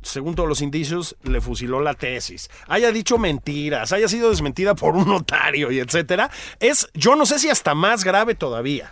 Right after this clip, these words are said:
Es decir, tiene una cosa ya, en fin, de escándalo. Pero la cosa, Juan, es que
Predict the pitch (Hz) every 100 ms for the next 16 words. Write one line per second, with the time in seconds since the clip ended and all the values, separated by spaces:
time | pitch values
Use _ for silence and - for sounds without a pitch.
0 | - 117 117 135 123 165 208 233 160 180
1 | 202 165 170 185 - - - _ _ -
2 | 143 139 175 98 - 135 156 151 - 160
3 | 147 - 196 190 180 135 104 87 - -
4 | 180 185 196 - 330 320 254 226 262 294
5 | - 208 - 151 135